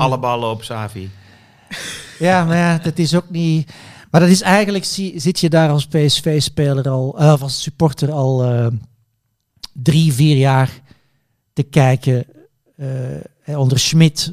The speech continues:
Speaker 1: was het heel duidelijk wat hij, Schmidt wilde. Alleen <laughs> de spelers konden het niet.
Speaker 2: En deden het niet.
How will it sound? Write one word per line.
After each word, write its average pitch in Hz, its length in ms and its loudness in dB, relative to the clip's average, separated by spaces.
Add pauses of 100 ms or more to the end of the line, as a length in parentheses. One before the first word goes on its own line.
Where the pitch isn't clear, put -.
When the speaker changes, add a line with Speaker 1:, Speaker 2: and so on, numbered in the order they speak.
Speaker 1:
was 143 160 2
het 127 120 -4
heel 135 240 4
duidelijk 139 720 0
wat 139 220 -4
hij, 101 200 -6
Schmidt - 380 2
wilde. 147 400 2
Alleen 143 440 2 (140)
<laughs> - 140 -20
de - 80 -6
spelers 147 520 0
konden 170 300 2
het 170 100 -2
niet. 175 280 -4
Speaker 2:
En 117 160 -4
deden 113 340 -6
het 123 140 -12
niet. 139 160 -8